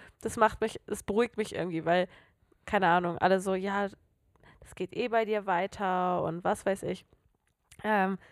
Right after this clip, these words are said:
denk ich mir immer so, "Ja, das, das siehst du so." Aber ich habe halt schon immer so die Ge-,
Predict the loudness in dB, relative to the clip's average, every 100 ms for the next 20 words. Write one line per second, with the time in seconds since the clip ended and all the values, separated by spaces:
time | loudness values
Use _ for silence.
0 | _ -4 -2 -4 -2 0 2 2 -2 -8
1 | -10 -8 -12 -6 -6 0 2 2 -2 _
2 | _ _ _ _ _ _ _ _ _ _
3 | -2 0 4 6 6 4 -2 _ _ _
4 | _ _ _ _ _ _ _ -8 0 2
5 | 4 4 2 0 2 2 2 0 -2 -6